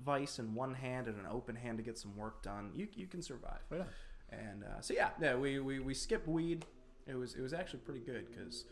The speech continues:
Speaker 1: you know, I've, I've been smoking weed, I think, every day since I graduated college.
Speaker 2: Well, yeah.
Speaker 1: That's probably why I'm in the financial
Speaker 2: I was just
Speaker 1: situation I
Speaker 2: saying,
Speaker 1: am.
Speaker 2: you, you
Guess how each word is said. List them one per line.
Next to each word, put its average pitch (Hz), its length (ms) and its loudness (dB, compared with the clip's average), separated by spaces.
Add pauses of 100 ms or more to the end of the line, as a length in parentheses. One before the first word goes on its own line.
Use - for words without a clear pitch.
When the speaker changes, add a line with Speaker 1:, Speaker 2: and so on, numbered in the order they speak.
(420)
Speaker 1:
you 117 60 -8
know, 117 80 -6 (120)
I've, - 300 -6
I've 151 140 -4
been 131 120 -4
smoking 113 460 -4
weed, 113 280 -2 (280)
I 101 220 -8
think, 143 220 -8
every 127 220 -2
day 120 440 0 (380)
since - 1040 -10
I 127 120 0
graduated 143 600 0
college. - 500 -4 (420)
Speaker 2:
Well, 110 320 0
yeah. 101 100 -4
Speaker 1:
That's 90 160 -8
probably 165 280 8
why 143 200 8
I'm 143 80 4
in 156 80 2
the 143 60 -2
financial 147 460 2
Speaker 2:
I - 20 -2
was - 60 -2
just 147 140 2
Speaker 1:
situation 113 400 4
I - 20 10
Speaker 2:
saying, 160 220 8
Speaker 1:
am. 113 220 4
Speaker 2:
you, 139 280 2
you 147 140 -2